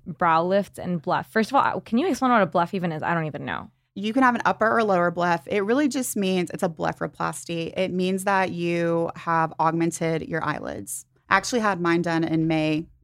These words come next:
Speaker 2: last year. I absolutely love it. But they go in and I did an upper.
Speaker 1: You can't even tell.
Speaker 2: Oh.
Speaker 1: Like, what?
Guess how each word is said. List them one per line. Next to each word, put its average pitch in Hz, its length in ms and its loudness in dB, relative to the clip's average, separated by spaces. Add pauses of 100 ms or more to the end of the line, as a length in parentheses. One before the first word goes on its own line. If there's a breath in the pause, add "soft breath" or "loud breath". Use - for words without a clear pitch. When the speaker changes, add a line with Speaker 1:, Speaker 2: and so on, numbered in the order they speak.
Speaker 2:
last 160 320 -6
year. 165 140 -2
I 160 180 -2
absolutely 156 400 -2
love 156 220 -4
it. 165 240 -2
But 180 160 4
they 190 120 2
go 185 260 2
in 175 240 6
and 165 120 2
I 180 100 2
did 185 140 0
an 180 140 -2
upper. 190 500 0
Speaker 1:
You 233 140 2
can't 294 240 2
even 294 300 2 (180)
tell. 202 500 4
Speaker 2:
Oh. 185 120 4
Speaker 1:
Like, 185 340 4
what? 208 300 -2